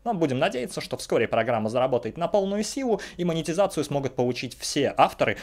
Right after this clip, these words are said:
а не только какие-то избранные. Потому что, насколько я помню, с длинными видосами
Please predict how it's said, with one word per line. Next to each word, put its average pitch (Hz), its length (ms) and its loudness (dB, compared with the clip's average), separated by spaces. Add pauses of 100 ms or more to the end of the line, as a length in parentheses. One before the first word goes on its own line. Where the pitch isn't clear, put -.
а 113 100 0
не 120 120 0
только 123 240 0
какие-то 110 400 -4
избранные. 101 720 -2 (180)
Потому 135 280 2
что, 139 280 -2
насколько 139 360 0
я 170 120 2
помню, 208 320 2
с 123 60 -2
длинными 202 440 -2
видосами 165 560 2